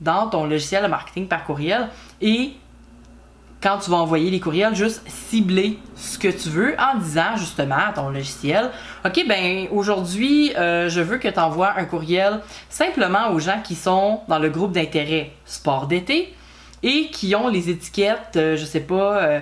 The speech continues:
camping et marche de montagne, marche en montagne. » <laughs> Ou tu pourrais lui dire, « Je veux que tu envoies mon courriel juste aux mamans qui ont des garçons. »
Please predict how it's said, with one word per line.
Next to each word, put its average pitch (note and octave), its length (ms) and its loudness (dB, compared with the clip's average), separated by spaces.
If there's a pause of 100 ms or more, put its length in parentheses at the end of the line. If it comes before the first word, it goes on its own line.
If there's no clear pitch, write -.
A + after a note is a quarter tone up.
(320)
camping C4 600 0
et E3+ 160 4
marche F#3+ 280 0
de F3+ 80 0
montagne, C#3+ 380 -2 (500)
marche F#3+ 240 -4
en G3+ 140 2
montagne. » D#3 400 -2 (180)
<laughs> - 1040 -4
Ou F4 120 6 (140)
tu - 100 -14
pourrais G#3 280 0
lui F#3+ 180 0
dire, « A3+ 380 0 (160)
Je E3 80 -6
veux B3+ 80 0
que B3+ 60 -4
tu B3 40 2
envoies F#3+ 160 4
mon F#3+ 140 0
courriel F3+ 420 0
juste F#3+ 300 -2
aux D3+ 100 2
mamans F3+ 440 0
qui D#3+ 180 0
ont F3+ 140 0
des D3+ 160 0
garçons. » C#3+ 520 -4